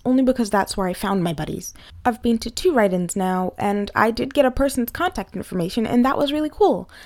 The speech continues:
because we do live pretty close to the same area, so if we wanted to, we could meet up and, you know, write together.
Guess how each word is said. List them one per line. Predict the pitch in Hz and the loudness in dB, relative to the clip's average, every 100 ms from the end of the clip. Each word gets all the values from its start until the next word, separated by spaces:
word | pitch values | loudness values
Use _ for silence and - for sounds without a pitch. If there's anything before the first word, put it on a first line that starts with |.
| - | -8
because | 233 247 233 | -4 -2 0
we | 247 | 0
do | 233 269 | 0 0
live | 285 285 285 - | 2 0 0 0
pretty | 262 277 | 0 0
close | 269 294 | 0 0
to | - | -2
the | 226 | -2
same | 269 247 | 0 0
area, | - 254 208 151 | 0 0 0 0
so | - 160 | 0 -2
if | 165 - | -2 -4
we | 147 | -4
wanted | 147 - 269 - | -2 -2 -2 -2
to, | 180 180 | -6 -6
we | 185 | -6
could | - 170 | -6 -4
meet | 175 | -4
up | 165 - | -4 -6
and, | 160 151 - | -8 -8 -6
you | 185 | -2
know, | 175 226 - - | -2 -6 -14 -4
write | 240 - | -4 -2
together. | 208 180 160 | -4 -4 -6